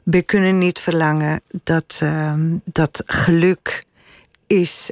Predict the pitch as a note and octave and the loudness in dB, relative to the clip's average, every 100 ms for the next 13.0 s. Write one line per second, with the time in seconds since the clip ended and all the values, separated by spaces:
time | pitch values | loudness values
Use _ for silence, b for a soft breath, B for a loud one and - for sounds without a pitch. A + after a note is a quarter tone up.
0 | - F3 E3 - D#3+ D3+ - - - _ | -4 0 0 0 0 -2 -4 -14 -16 _
1 | _ _ _ _ _ - _ _ _ - | _ _ _ _ _ -20 _ _ _ -8
2 | F#3+ F3 _ C#3+ - F#3 D#3 F3+ E3+ D3+ | -6 -6 _ -10 2 2 2 0 0 0
3 | E3+ E3 D#3 E3 C3+ - G#3 F#3+ - A#2 | 0 0 0 0 0 0 2 2 -2 -4
4 | G#2+ C3+ D3+ C#3+ C#3+ C#3+ - - B B | -2 -2 -2 -2 -4 -6 -8 -10 B B
5 | B B B B B _ - F#3+ - F3+ | B B B B B _ -4 -4 -2 -6
6 | - - - - _ - F#3 - G3 - | -6 -8 -10 -14 _ -4 -2 0 -2 -2
7 | G#3+ G3 F#3 F#3 - G#3 F#3 - A#3 B3 | -4 -2 0 0 2 0 2 2 2 2
8 | D#3+ D3 - - - E3+ D#3+ D3+ - - | 0 -4 -8 -8 -2 0 0 -2 -4 -8
9 | - - - F3+ E3+ F3 - E3 G3+ C#4 | -10 -10 -2 0 2 -2 -2 0 0 0
10 | - - B B B B B - - A3 | -4 -8 B B B B B -4 0 2
11 | G3 F#3+ F#3 F#3 - F3+ - - A3+ G#3+ | 2 2 2 0 -2 -4 -6 -2 2 2
12 | F#3 - _ _ A3 G#3 - - F3+ F3 | 0 -2 _ _ 0 0 -2 -2 0 -2